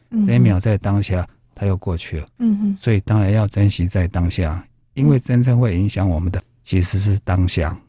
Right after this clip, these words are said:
Speaker 2: 不会是过去，
Speaker 1: 是。
Speaker 2: 而不会是未来。
Speaker 1: 嗯哼，嗯。
Speaker 2: 可是大部分我们都会停留在过去跟未来。
Speaker 1: 嗯。
Speaker 2: 那过去，停留在跟过去、未来呢，
Speaker 1: 嗯。
Speaker 2: 它会有一个影响，就是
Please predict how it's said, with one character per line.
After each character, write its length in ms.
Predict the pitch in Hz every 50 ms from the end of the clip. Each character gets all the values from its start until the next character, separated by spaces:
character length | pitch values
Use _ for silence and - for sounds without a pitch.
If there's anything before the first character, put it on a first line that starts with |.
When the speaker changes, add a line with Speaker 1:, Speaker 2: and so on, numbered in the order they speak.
| _ _ _ _ _
Speaker 2:
不 120 | - 98
会 160 | 98 98 95
是 100 | 98 92
过 240 | 92 98 98 90 85
去， 200 | 85 - - 90
Speaker 1:
是。 80 | 87 - _ _ -
Speaker 2:
而 60 | 95
不 80 | 92
会 80 | 95 87
是 120 | 87 -
未 200 | 90 78 76 76
来。 220 | 73 71 69 - - _ _ _ _
Speaker 1:
嗯 160 | 226 208 202
哼， 200 | 202 208 185 185 - - -
嗯。 60 | 190
Speaker 2:
可 40 | 131
是 80 | 101 110
大 200 | - - 113 110
部 160 | 98 - 110
分 240 | 104 - 110 98 92 - _ _ _ _
我 100 | - 95
们 240 | 87 87 92 90 92
都 200 | - 107 101 101
会 160 | - 113 98
停 260 | - - - - 90
留 200 | 90 87 85 85 92
在 200 | - 92 90 90 95 95
过 240 | - - 95 87 82
去 340 | - - - - 85 87 - -
跟 200 | - 82 82 78 -
未 140 | 101 101 101
来。 100 | 95 73 71
Speaker 1:
嗯。 60 | - - - - _ -
Speaker 2:
那 100 | - 143
过 240 | 147 - 160 151 143
去， 200 | - - 147 135 - - -
停 160 | - 143 147
留 140 | 143 139 147
在 120 | 156 151
跟 200 | 147 151 143 143
过 160 | 151 139 135
去、 160 | 135 - 135
未 200 | 139 143 139 131
来 200 | 113 104 92 92
呢， 200 | 92 98 95 107 107 - - - _ _ _ -
Speaker 1:
嗯。 100 | 202 - _ _ _
Speaker 2:
它 200 | - - - 139
会 160 | 135 143 143
有 80 | 123 104
一 60 | 101
个 140 | 107 113 107
影 160 | 87 90 101
响， 200 | 104 98 80 87
就 120 | 90 101 104
是 300 | 98 - - 98 90